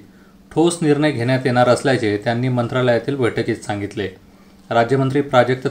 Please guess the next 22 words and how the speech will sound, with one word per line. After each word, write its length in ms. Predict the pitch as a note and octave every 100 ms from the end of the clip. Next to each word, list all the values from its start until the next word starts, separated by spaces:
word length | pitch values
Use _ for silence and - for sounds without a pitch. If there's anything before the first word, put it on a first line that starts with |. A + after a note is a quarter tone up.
| C#3
तनपुरे, 300 | B2+ C3+ D#3
आमदार 380 | D3 A#2 A#2
निलेश 340 | A#2 A#2 B2+ B2+
लंके 460 | C#3 C#3+ B2+ G2+ - - - -
बैठकीला 500 | B2 B2+ C#3 C#3+ C#3
उपस्थित 380 | A2+ - A2 A#2
होते. 400 | A#2 G2+ G#2 F#2+ - _ - - -
यावेळी 260 | C#3 E3+
राज्यमंत्री 500 | E3+ D#3 D#3+ E3 D#3 E3+
तनपुरे 340 | D3+ C#3 D#3
यांनी 240 | D3+ D3 D#3+
जमीन 280 | C#3+ D3 D3
हस्तांतर 480 | B2+ - C#3 C3+
प्रकरणी 460 | C#3 - - C#3 C#3
सुरू 220 | C3 B2+
असलेल्या 360 | B2+ - F#3+ D#3
हालचालींची 720 | A2 G#2 - D3 B2+ A2 G2+ - -
माहिती 420 | A#2 A2 G#2+ A#2
दिली. 300 | G#2 G2+ F#2+ F#2+ - - _ _ _ _ _ _ _ _ _
मराठवाड्यापाठोपाठ 960 | C#3 C#3 G3 F#3+ F#3+ F#3 E3+ E3 F3 E3
जिल्ह्यातील 400 | D3 C#3 C#3+ D3
पशुधनावर 760 | D3+ B2+ A#2+ B2 A#2+ B2+ D3+